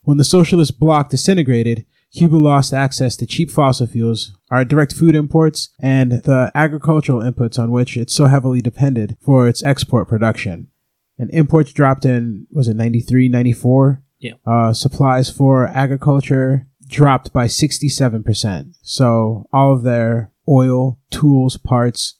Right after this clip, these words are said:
Speaker 1: for tractors and buses and all of that.
Speaker 2: Everything.
Speaker 1: It dropped drastically.
Speaker 2: And, and I think it's important with this conversation to remember that at this point, Cuba experienced a lot of things that we worry about in this country when we look at places like Detroit.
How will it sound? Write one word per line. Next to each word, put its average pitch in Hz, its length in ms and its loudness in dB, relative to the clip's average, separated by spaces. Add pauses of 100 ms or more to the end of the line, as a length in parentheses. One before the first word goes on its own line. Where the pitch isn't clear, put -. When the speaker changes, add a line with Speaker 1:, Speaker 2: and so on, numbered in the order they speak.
(120)
Speaker 1:
for 110 460 0
tractors 127 520 -4
and 117 140 -6
buses 127 540 -2
and 104 340 -8 (340)
all 135 240 2
of 104 60 -4
that. 107 300 -8
Speaker 2:
Everything. 117 580 -8
Speaker 1:
It 135 140 -2
dropped - 440 -2 (400)
drastically. - 520 -6
Speaker 2:
And, 113 200 -14
and 127 100 -4
I 127 40 -2
think 139 240 -8
it's 131 140 -8
important 101 580 -10 (160)
with 107 140 -8
this 98 140 -10
conversation 101 680 -6
to 90 80 -10
remember 92 400 -6
that 90 320 -8 (460)
at 95 180 -4
this 104 180 -10
point, 110 500 -6 (360)
Cuba 131 300 -2
experienced 107 580 -6
a 104 60 -6
lot 98 140 -2
of 92 80 -14
things 92 200 -12
that 85 160 -8
we 92 160 -10
worry 90 320 -4
about 90 260 -6
in 92 80 -10
this 95 140 -8
country 87 340 -10
when 87 120 -12
we 87 80 -10
look 87 200 -6
at 92 100 -8
places 87 360 -8
like 87 220 -10
Detroit. - 400 -4